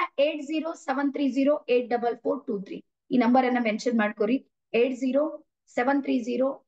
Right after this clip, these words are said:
ಏಟ್ ಡಬಲ್ ಫೋರ್ ಟೂ ತ್ರೀ. ಈ ನಂಬರ್ಗೆ ನೀವು immediately ಒನ್ ತೌಸಂಡ್ ನೈನ್ ನೈಂಟಿ ನೈನ್ ಮಾತ್ರ ಮಾಡ್ಬೇಕು. ಅದಾದ ನಂತರ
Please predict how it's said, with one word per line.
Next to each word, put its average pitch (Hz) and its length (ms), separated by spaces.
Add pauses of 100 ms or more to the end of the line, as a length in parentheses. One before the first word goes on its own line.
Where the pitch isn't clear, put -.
(120)
ಏಟ್ 254 200
ಡಬಲ್ 226 300
ಫೋರ್ 247 240
ಟೂ 208 80 (100)
ತ್ರೀ. 190 100 (260)
ಈ 311 40 (220)
ನಂಬರ್ಗೆ 247 520
ನೀವು 226 180 (160)
immediately 294 560 (520)
ಒನ್ 240 260 (100)
ತೌಸಂಡ್ 277 500
ನೈನ್ 262 240
ನೈಂಟಿ 247 340
ನೈನ್ 226 240
ಮಾತ್ರ 220 180 (140)
ಮಾಡ್ಬೇಕು. 220 360
ಅದಾದ 226 240 (100)
ನಂತರ 254 200